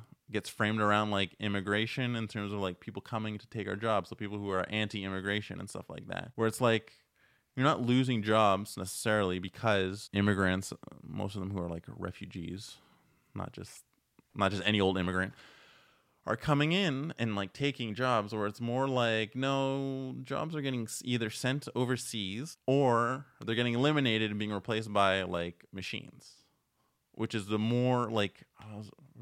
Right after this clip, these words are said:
been reading, like, articles, like, I don't have anything, like, specific. It's just what I've been reading over the past couple of years, where, like, automation is gonna be, like, the big thing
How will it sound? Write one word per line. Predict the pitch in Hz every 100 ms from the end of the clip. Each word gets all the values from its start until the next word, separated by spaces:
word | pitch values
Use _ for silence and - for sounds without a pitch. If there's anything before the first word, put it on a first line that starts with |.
| 107
been | 107 117
reading, | 135 139
like, | 117 101
articles, | 107 107 107
like, | 101 101
I |
don't | 120
have | 117
anything, | 113 110
like, | 92 90
specific. | - - 120 120 131
It's | - -
just | 98
what | 98
I've | 90
been | 87 92
reading | 95 95
over | 87
the | 87
past | 92 87
couple | 101 92
of |
years, | 90 143 160 151
where, | 120 123 113
like, | 101 95 - _ - _ 117
automation | 117 113 113 110 107
is | 92
gonna | 101
be, | 95
like, | 90
the | 98
big | 85 98 92
thing | - 101 90 87 90